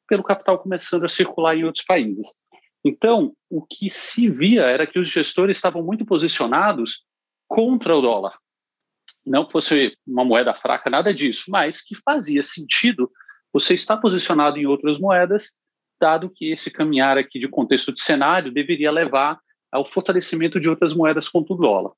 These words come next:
Então, esse foi o cenário que a gente viu na virada do ano. O que que tá acontecendo agora? É, bom,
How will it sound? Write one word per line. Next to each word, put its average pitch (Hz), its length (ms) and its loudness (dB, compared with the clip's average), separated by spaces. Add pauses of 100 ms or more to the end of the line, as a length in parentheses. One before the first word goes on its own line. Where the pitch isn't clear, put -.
Então, 160 240 -2
esse 247 180 2
foi 233 80 2
o - 20 2
cenário 196 280 2
que 190 60 2
a - 20 4
gente 165 240 -6
viu 170 80 -8
na 170 80 -2
virada 147 320 2
do 120 100 -4
ano. 95 60 -10
O - 460 -20
que 175 80 -2
que - 60 -6
tá 196 60 2
acontecendo 185 500 -6 (200)
agora? 123 420 2 (720)
É, 139 560 2 (360)
bom, 139 300 0